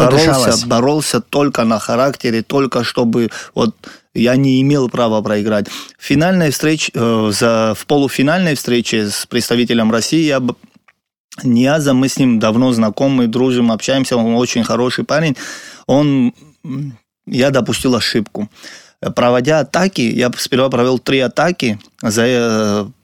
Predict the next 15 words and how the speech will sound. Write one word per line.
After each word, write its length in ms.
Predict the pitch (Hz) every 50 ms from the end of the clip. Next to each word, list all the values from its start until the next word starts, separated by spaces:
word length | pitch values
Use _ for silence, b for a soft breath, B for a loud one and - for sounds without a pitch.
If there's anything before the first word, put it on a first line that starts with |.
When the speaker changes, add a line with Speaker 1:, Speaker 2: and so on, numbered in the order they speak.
| _ _ _ -
Speaker 1:
получается, 480 | 117 120 123 117 - 151 160 - -
мой 160 | 131 127 139 135
соперник 380 | - 123 - 143 156 151 123
был 180 | 120 120 123 120
пассивным. 680 | - - 104 - - - 113 98 104 104 98 98 110 - _ -
Первые 320 | 131 131 131 120 123 117
атаки 320 | 110 - 143 147 147 - 120
были 240 | 107 120 117 110
мои, 420 | 107 104 104 107 113 127 147 151 143
домини-, 500 | 123 113 113 110 117 113 113 120 117 117 107
доминировал 640 | 113 120 110 113 120 117 127 131 123 120 113 110 113 113
изначально 520 | 107 107 117 110 - 120 117 120 117 110
я, 300 | 110 110 117 131 151 156 B B B B B B
атаковал 560 | B 101 98 - 104 95 - 110 113 117 120 117
я. 280 | 117 117 127 143 156